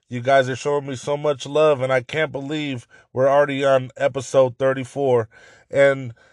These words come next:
I just know last week was a very hectic week for me.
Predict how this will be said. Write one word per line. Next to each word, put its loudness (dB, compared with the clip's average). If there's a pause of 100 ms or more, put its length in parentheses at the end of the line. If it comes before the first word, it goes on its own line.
(120)
I 2
just -4
know 4
last 0
week -10 (260)
was -4
a -2
very 0
hectic -8
week -10
for -12
me. -12